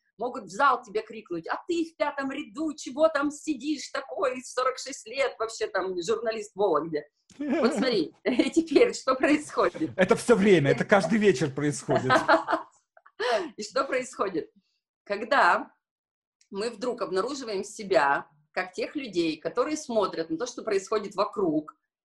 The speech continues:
Speaker 1: и получаем наслаждение от, от этого присутствия и позволяем себе это проживать на сто процентов,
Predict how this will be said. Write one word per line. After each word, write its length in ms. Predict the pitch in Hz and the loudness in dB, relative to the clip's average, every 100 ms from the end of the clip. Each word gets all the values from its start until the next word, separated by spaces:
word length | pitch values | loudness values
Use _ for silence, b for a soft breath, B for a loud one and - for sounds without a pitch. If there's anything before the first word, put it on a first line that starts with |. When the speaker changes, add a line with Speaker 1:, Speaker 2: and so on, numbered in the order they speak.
| _ | _
Speaker 1:
и 60 | 196 | -8
получаем 580 | 196 240 240 302 277 - | 0 2 4 6 4 2
наслаждение 800 | 214 254 240 247 196 262 233 180 | -2 0 0 0 -2 -4 0 0
от, 80 | - - | 0 -2
от 180 | 175 | 0
этого 240 | 240 226 170 | 0 0 -4
присутствия 920 | 165 208 - 370 415 - - 180 156 | -4 -6 -2 2 2 0 -4 0 2
и 60 | 160 | 0
позволяем 480 | 202 196 226 240 214 | -2 -4 -2 -2 -2
себе 260 | - 190 | -2 -2
это 100 | 196 | -2
проживать 460 | 180 190 202 214 - | -2 -6 2 2 2
на 60 | 170 | -6
сто 220 | - 190 | -6 -4
процентов, 680 | 165 170 277 370 - 180 | -4 -2 0 0 0 -2